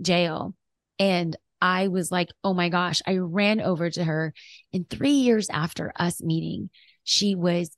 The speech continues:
serving the Lord. She was still a-, attending a church, and she saw that I was gonna be at this conference, but the conference was sold out. And the only way that she can get into the conference is by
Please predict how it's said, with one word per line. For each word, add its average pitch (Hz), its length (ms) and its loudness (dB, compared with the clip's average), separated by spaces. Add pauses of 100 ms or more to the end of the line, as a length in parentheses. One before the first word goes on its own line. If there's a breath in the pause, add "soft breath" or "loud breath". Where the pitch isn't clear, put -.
serving 202 420 0
the 214 80 -4
Lord. 180 480 -2 (220)
She - 180 -2
was 190 220 -2 (200)
still - 560 2 (200)
a-, 190 180 -2
attending 180 460 0
a 196 80 -4
church, 170 400 -2 (300 soft breath)
and 196 140 0
she 185 420 0
saw 180 260 0
that 214 120 4
I 214 40 6
was 196 100 0
gonna 190 120 2
be 180 80 2
at 175 60 -2
this 165 120 -6
conference, 160 380 -6
but - 80 -8
the - 60 -6
conference 180 360 -4
was 175 120 -6
sold 165 200 0
out. 165 180 0
And 165 60 -6
the 165 100 -6
only 175 160 0
way 180 120 2
that - 120 -4
she 175 120 0
can 156 100 -2
get 160 140 -2
into 165 160 -4
the 175 80 -4
conference 160 380 -4
is 151 120 -8
by 151 260 -10